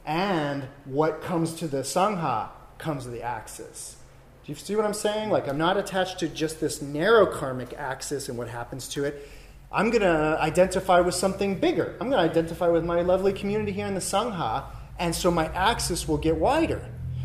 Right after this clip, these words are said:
Well, what happens if I identify with something even bigger or something bigger?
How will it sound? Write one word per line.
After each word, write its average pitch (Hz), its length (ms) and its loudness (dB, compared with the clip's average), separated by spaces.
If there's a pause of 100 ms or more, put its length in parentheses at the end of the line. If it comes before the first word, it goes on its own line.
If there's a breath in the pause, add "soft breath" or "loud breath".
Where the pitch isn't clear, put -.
(120)
Well, 180 140 8
what 240 140 12
happens 240 320 2
if 175 100 0
I 160 100 4
identify 170 560 2
with 160 140 2
something 165 360 -2
even 151 220 -2
bigger 185 360 0
or 151 60 0
something 135 400 -6
bigger? 156 560 4